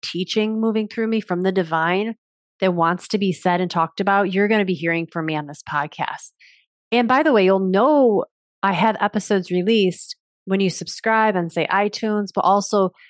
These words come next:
make sure you guys are on my newsletter below this, uh, podcast in the show notes. I also will be putting the M P four up on YouTube. Below this YouTube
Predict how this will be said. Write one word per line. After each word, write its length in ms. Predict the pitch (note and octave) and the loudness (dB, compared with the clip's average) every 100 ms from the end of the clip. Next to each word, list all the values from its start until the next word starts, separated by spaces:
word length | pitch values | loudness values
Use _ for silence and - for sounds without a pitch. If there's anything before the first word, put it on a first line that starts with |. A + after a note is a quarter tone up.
| _ | _
make 360 | F#3+ F#3+ A3 A3 | -4 2 2 0
sure 280 | - - A#3 | -2 0 2
you 220 | A3 A3 | 2 0
guys 300 | G3 G3 F#3+ | 0 0 0
are 100 | G3 | 0
on 160 | F3 F#3 | 0 0
my 140 | F3 | -2
newsletter 720 | E3 E3 F3 F3+ A3+ B3 D4 C#4+ | -2 -2 -2 2 2 4 2 2
below 760 | G#3 F#3+ F#3 F#3 G3+ G#3 G#3 F#3+ - _ | 0 2 2 4 6 4 4 0 -10 _
this, 560 | F3+ F3+ G3 F#3+ - - _ _ _ _ _ _ _ | -2 2 4 2 -2 -6 _ _ _ _ _ _ _
uh, 260 | E3+ D#3+ D#3+ - | 2 2 0 -2
podcast 540 | A3+ A#3 B3+ A#3 A3+ - | 0 2 4 2 2 -4
in 120 | F#3 | -4
the 80 | F3 | -2
show 220 | - A#3+ | 0 2
notes. 380 | A#3+ A3+ A3 - _ _ - | 4 2 -2 -10 _ _ -2
I 100 | F#3 | 2
also 280 | F#3 G3 G#3+ | 2 2 0
will 80 | F#3+ | -2
be 80 | |
putting 240 | F3+ G#3 F#3+ | -2 -2 -2
the 100 | - | -2
M 140 | F#3 | -4
P 140 | - F#3+ | -6 -8
four 280 | - F#3 | -2 2
up 120 | E3+ E3+ | 2 2
on 140 | E3 | 0
YouTube. 360 | G3 A#3 B3 G#3 | 0 -2 -2 -2
Below 240 | F3 F3 | 0 0
this 180 | E3+ E3 | 0 -4
YouTube 460 | G#3+ G#3+ A#3+ A3+ | -4 -4 -2 -2